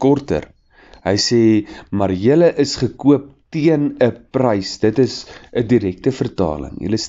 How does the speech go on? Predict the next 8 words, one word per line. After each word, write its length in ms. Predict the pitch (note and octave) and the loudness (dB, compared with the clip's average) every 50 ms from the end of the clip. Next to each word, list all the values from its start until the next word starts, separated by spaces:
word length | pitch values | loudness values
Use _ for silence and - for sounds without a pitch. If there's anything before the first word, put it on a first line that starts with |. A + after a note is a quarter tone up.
| _ | _
teen 280 | - - E3 E3+ E3 - | -4 0 2 2 2 0
'n 160 | - A2+ - | -2 -6 -4
prys 300 | - - C3+ B2+ B2 - - | 0 2 2 2 2 -2 -4
gekoop." 520 | A#2+ A2 - - C#3 B2+ - - - - _ _ _ _ _ _ _ _ _ _ _ _ _ _ _ _ _ _ _ _ _ _ _ _ _ _ _ _ _ _ _ _ _ _ _ _ _ _ _ _ _ _ _ _ _ _ _ _ _ _ _ _ _ _ _ _ _ _ _ _ _ _ _ _ _ _ _ _ _ _ _ _ _ _ _ _ _ _ _ _ _ _ _ _ _ _ _ _ _ _ | -6 -6 0 2 2 2 2 -2 -12 -20 _ _ _ _ _ _ _ _ _ _ _ _ _ _ _ _ _ _ _ _ _ _ _ _ _ _ _ _ _ _ _ _ _ _ _ _ _ _ _ _ _ _ _ _ _ _ _ _ _ _ _ _ _ _ _ _ _ _ _ _ _ _ _ _ _ _ _ _ _ _ _ _ _ _ _ _ _ _ _ _ _ _ _ _ _ _ _ _ _ _
Die 140 | - G2+ - - _ | -14 -14 -14 -12 _
prys 400 | - D#3+ D3+ D3 C#3 - - - | -6 -2 0 0 -2 -2 -4 -8
is 220 | - - A#2+ - - | -8 -8 -8 -8 -10
betaal. 720 | _ - A2 G#2 - - B2+ B2 A#2 G#2 F2+ E2+ D2+ - | _ -10 -10 -8 -4 -4 -2 -2 0 -2 -2 -4 -6 -10